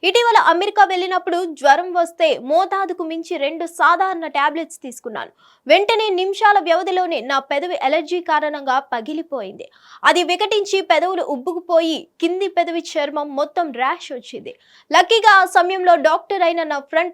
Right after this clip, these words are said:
పక్కనే ఉన్నాడు. అలర్జీని కంట్రోల్ చేసే టాబ్లెట్స్ ఇచ్చాడు. లేకపోతే నా పరిస్థితి దారుణంగా ఉండేదని" చెప్పుకొచ్చారు లక్ష్మి.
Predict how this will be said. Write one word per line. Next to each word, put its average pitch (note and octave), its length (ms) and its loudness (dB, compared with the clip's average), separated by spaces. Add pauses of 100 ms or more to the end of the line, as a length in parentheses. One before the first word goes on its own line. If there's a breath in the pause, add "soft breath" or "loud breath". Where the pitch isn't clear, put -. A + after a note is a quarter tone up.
పక్కనే E4+ 340 -4
ఉన్నాడు. A3+ 360 -14 (320 loud breath)
అలర్జీని G#4 440 4
కంట్రోల్ F#4+ 460 0
చేసే F#4 200 -6
టాబ్లెట్స్ E4 600 0
ఇచ్చాడు. G#3+ 340 -10 (120)
లేకపోతే E4+ 520 0
నా E4 100 0
పరిస్థితి G4 580 -4
దారుణంగా F#4 680 0
ఉండేదని" D4 680 -4
చెప్పుకొచ్చారు C#4+ 680 -6
లక్ష్మి. B3 500 -14